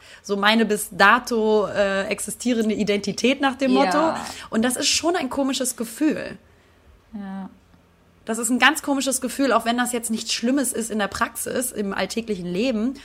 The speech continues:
Speaker 1: Und doch, wenn du diese ganzen großen Fragen vor dir hast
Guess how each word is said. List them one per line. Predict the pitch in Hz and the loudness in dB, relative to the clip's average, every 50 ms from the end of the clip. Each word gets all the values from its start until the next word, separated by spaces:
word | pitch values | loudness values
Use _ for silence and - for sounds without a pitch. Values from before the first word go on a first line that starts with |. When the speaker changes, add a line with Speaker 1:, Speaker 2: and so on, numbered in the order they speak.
| - - - - | -18 -20 -20 -10
Speaker 1:
Und | - 196 196 190 | -8 -6 0 4
doch, | 208 220 247 294 - - - - - - _ | 6 6 6 6 0 -6 -12 -16 -20 -8 _
wenn | 208 208 208 | -4 -2 0
du | 220 214 202 - 494 427 - | 0 0 0 -2 -6 -6 -2
diese | - 247 226 254 226 | -2 0 0 0 2
ganzen | 233 226 220 226 233 226 | 2 0 0 0 -4 -6
großen | 220 208 220 226 - 208 | -4 -4 -4 -4 -4 -6
Fragen | - - - 196 202 254 262 233 214 | -6 0 2 4 4 4 2 -2 -4
vor | - - 247 254 269 | -4 -4 -4 -2 -2
dir | 240 165 151 | -2 -2 -2
hast | 151 156 180 277 - - - - - | -2 -2 -2 -2 -4 -6 -12 -16 -20